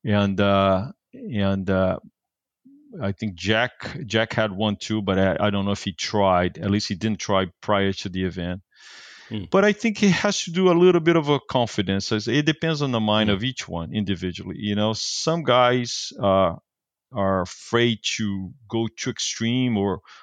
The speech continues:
Speaker 1: or experiment too much, especially, you know, doing the tour year, you know, you don't have much time to play around.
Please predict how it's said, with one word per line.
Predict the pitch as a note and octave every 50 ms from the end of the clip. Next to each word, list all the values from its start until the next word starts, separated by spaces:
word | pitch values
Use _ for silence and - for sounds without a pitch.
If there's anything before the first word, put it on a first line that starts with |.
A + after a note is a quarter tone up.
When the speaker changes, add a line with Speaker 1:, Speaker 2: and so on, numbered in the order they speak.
| _ -
Speaker 1:
or | A2
experiment | G2+ - - - - A#2+ A2 G#2+ G#2+ A2 -
too | - - G#2
much, | G2 G2 G2+ A2 A#2 - -
especially, | - - - D3 D#3 D#3+ - - B2 A#2 G#2+ - _ - - - - - _ _ _ _ _ -
you | B2 A#2+
know, | A#2+ A2
doing | G#2 G#2 E3+ G#3+ A#3+ G#3+
the | B2 A2+ - _
tour | - - C#3 C#3+ A#2 F#2+ F2+ - A#2 C#3+
year, | A2+ A2+ A#2 A2+ F#2+ E2+ E2+ A2+ C#3+ -
you | - G2+ G2+
know, | G2+ G#2 G#2 G2+ G#2+ -
you | - G#2 G2+ B2 C#3 C#3+ B2+
don't | A2 F#2 G#2 B2+ C#3 A#2+
have | G2 G#2 A#2 A#2 A2 F#2+
much | F#2+ G2+ G#2+ A2+ A2 - - -
time | - - G#2 G2+ G2+
to | - F#2
play | - - F#2+
around. | F#2 F2+ E2+ - - -